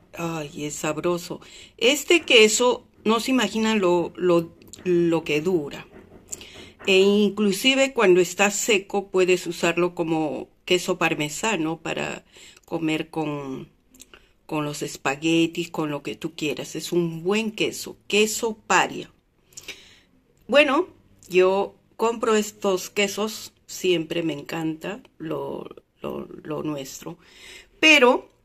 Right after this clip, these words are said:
le voy a echar un poquito aquí y va a estar más sabrosa la ensalada, que tiene muchos sabores. Por ejemplo,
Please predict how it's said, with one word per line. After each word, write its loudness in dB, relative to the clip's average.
le 2
voy 6
a 6
echar 0
un -2
poquito -2
aquí -2
y 2
va 4
a 6
estar 2
más 4
sabrosa -2
la 0
ensalada, 2
que -2
tiene 4
muchos 0
sabores. 2
Por 0
ejemplo, 4